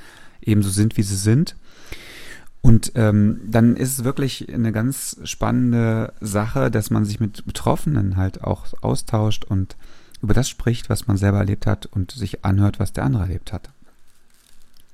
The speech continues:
Und Sport ist hier auch halt wirklich ein großer Punkt, wo man Selbstvertrauen und Glückshormone freisetzen kann,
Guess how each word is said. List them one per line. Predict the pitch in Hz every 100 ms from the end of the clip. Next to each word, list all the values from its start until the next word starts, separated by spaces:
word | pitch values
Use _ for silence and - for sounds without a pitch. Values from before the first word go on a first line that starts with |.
| - - - - - - - - - - -
Und | 131 113 107 - - - - - _ _
Sport | - - 110 139 -
ist | -
hier | 120 104
auch | - - -
halt | 104 104 -
wirklich | 113 110 104 98 - - - - - - - -
ein | 107 98 98
großer | 113 110 120 110 95
Punkt, | - 123 147 - 110
wo |
man | 98 98 98 95 -
Selbstvertrauen | 101 107 - - 101 95 98 98 -
und | 95 92 -
Glückshormone | 110 - 104 95 95 95
freisetzen | 107 98 104 - 101
kann, | 92 95